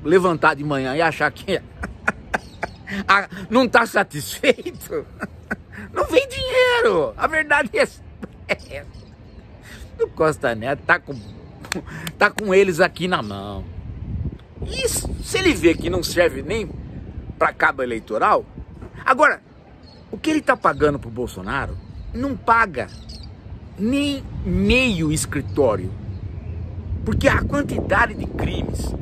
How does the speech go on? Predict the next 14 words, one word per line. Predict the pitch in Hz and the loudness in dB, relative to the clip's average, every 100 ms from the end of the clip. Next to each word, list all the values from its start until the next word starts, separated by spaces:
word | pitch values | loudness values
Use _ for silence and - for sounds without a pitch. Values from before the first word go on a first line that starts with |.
| - - - - | -6 -6 -6 -4
a | 185 | -4
quantidade | - 269 277 - - 208 233 - | -4 -4 -4 -6 -2 2 0 0
de | 143 | -6
processo | 135 131 - 143 156 - - - - - - - - | -4 -4 -4 -4 -4 -6 -12 -16 -14 -10 -8 -10 -2
é | 220 247 - - | 2 2 0 -4
um | 254 247 262 269 262 - - - | 2 4 6 2 0 -4 -8 4
por | 220 240 233 | 8 8 6
semana | - - 233 190 170 220 262 269 254 | 0 -4 0 2 4 4 4 4 2
que | - - 254 | 0 -4 -8
tem | - 208 247 | 0 0 0
que | - 240 | -2 -2
ir | 190 220 | 0 0
na | 220 | 0
justiça. | 208 208 - - 160 - 202 | -2 -4 -6 -4 -2 -4 -10